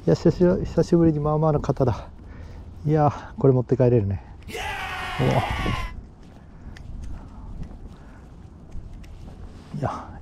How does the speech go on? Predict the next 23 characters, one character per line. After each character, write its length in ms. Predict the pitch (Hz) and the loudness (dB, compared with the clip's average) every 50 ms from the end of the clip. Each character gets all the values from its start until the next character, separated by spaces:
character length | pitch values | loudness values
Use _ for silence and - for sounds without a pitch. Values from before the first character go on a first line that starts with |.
| - | -4
い 120 | 240 190 139 | 0 0 2
い 40 | - | 2
肩 200 | 113 104 - 104 | 4 2 2 2
だ。 120 | - - - - - - - - - - - - - - - - - - - - - - - - - - - - - | 0 -2 -6 -12 -16 -14 -14 -8 -4 -4 -4 -4 -6 -10 -14 -14 -12 -10 -10 -10 -10 -12 -12 -12 -12 -12 -12 -12 -10
フ 180 | - - 156 | 2 4 6
グ 100 | 135 123 | 8 8
ち 120 | 110 - 104 | 6 4 2
ゃ 20 | |
ん。 60 | 90 - - - - - - - - - - - - - - - - - - - - - - - - - - - - - - - - - - - - | 0 -2 -4 -12 -16 -16 -16 -14 -16 -16 -16 -16 -16 -16 -14 -14 -14 -14 -14 -12 -12 -12 -12 -14 -16 -16 -16 -16 -16 -14 -12 -10 -8 -8 -8 -8 -8
フ 240 | - - - - 160 | -8 -2 4 6 6
グ 140 | 151 156 147 | 6 6 6
タ 160 | - 120 110 | 4 2 2
く 140 | - - 117 | 4 4 4
ん。 280 | 110 107 104 101 98 - - - - - - - - - - - - - - - - - - - - - - - - - - - - - - - - - - - - - - - - | 6 6 6 4 4 2 -2 -8 -16 -16 -18 -18 -16 -16 -16 -14 -14 -14 -12 -12 -12 -14 -14 -16 -16 -18 -18 -18 -18 -16 -16 -14 -12 -12 -10 -10 -8 -8 -6 -6 -6 -8 -8 -4 -2
フ 80 | 165 | 0
グ、 120 | 160 170 143 | 0 0 -2
フ 200 | - - 156 139 | 0 0 2 2
グ 100 | 131 123 | 4 4
タ 140 | - 123 - | 2 0 0
く 100 | - 135 | 0 -2
ん。 80 | 110 - - - - - - - - | -2 -2 -2 -4 -2 -2 -2 -4 -4
残 300 | - - 127 120 117 120 | -2 0 2 2 4 4
念。 160 | 123 120 113 | 2 2 0